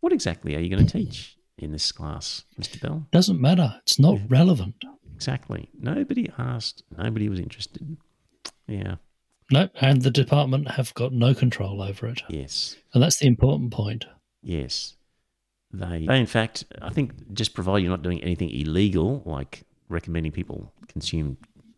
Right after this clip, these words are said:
Speaker 1: illegal drugs or something.
Speaker 2: Yeah, no,
Speaker 1: Mm.
Speaker 2: you're not allowed to go against education department guidelines.
Speaker 1: Mm.
Speaker 2: So I believe you can't disparage certain groups.
Speaker 1: Mm. Yeah.
Speaker 2: But
Speaker 1: S-,
Speaker 2: aside from that.
Speaker 1: Mm.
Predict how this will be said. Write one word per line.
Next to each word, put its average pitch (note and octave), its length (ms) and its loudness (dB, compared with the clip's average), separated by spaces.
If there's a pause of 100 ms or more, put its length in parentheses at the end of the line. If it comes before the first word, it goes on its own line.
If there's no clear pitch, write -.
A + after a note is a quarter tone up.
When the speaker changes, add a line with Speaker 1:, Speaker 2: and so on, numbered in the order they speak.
(100)
Speaker 1:
illegal D#2 300 -2
drugs D2+ 380 -4
or E2 40 -4
something. - 500 -10 (160)
Speaker 2:
Yeah, D#3 260 6
no, D#3+ 200 8
Speaker 1:
Mm. D3 80 6
Speaker 2:
you're D#3 100 6
not F#3 180 6
allowed E3+ 260 2
to D3+ 80 -4
go B2+ 200 2
against A#2+ 380 0
education A2+ 500 -2
department A2+ 520 -2 (140)
guidelines. A2 800 -2 (800)
Speaker 1:
Mm. G2+ 120 -2
Speaker 2:
So G#2+ 200 6
I G#2 100 4
believe A#2 500 4
you A#2+ 160 2
can't A#2 300 -2
disparage A2 720 2
certain B2+ 340 2
groups. A#2+ 640 0
Speaker 1:
Mm. E2 300 -4 (800)
Yeah. D#2+ 320 -2 (800)
Speaker 2:
But C#3+ 100 4
Speaker 1:
S-, A2+ 60 4
Speaker 2:
aside B2+ 260 4
from A2 140 2
that. D3+ 240 0 (200)
Speaker 1:
Mm. F#2 360 -2